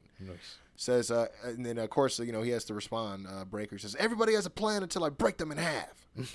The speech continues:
Speaker 2: When the
Speaker 1: That's
Speaker 2: belt
Speaker 1: such a
Speaker 2: is on the
Speaker 1: si-
Speaker 2: line, when the belt is on the line, I'm an animal.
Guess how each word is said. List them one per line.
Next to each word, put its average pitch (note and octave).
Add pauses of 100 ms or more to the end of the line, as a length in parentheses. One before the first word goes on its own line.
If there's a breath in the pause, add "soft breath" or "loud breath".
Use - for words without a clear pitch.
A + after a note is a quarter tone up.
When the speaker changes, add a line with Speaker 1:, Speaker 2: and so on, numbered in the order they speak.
(1120 loud breath)
Speaker 2:
When F3+
the A3+
Speaker 1:
That's F#3+
Speaker 2:
belt C4
Speaker 1:
such -
a -
Speaker 2:
is B3
on B3+
the C4
Speaker 1:
si- C4
Speaker 2:
line, G3 (180)
when B3+
the A#3+
belt B3+
is C4
on B3+
the B3
line, B3+
I'm B3
an A3
animal. A3